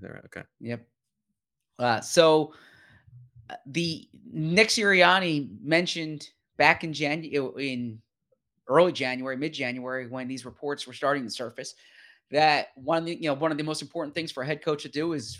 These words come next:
Speaker 2: replace the staff. And we talked, are they, is it gonna be one? Is it gonna be none? For it to be both, uh, this is, this is pretty significant. And, uh, and, and when I alluded to what Bo said, he put on Twitter yesterday how the Eagles had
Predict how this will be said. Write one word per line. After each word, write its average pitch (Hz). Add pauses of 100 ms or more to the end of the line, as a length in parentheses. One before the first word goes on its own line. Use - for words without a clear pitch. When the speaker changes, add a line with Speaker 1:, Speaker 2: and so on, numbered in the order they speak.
Speaker 2:
replace 135
the 123
staff. 123 (540)
And 120 (720)
we 139
talked, 143
are 127
they, 123
is 120
it 127
gonna 120
be 113
one? 147
Is 127
it 107
gonna 107
be 110
none? 135 (120)
For 135
it 131
to -
be 113 (100)
both, 143 (440)
uh, 113 (280)
this 139
is, 156 (100)
this 143
is 175
pretty 190
significant. 160 (100)
And, 127 (640)
uh, 117
and, 131
and 147
when 143
I 139
alluded 151
to -
what 143
Bo 139
said, 160
he 131
put 147
on 127
Twitter 175
yesterday 127
how 131
the 135
Eagles 151
had 151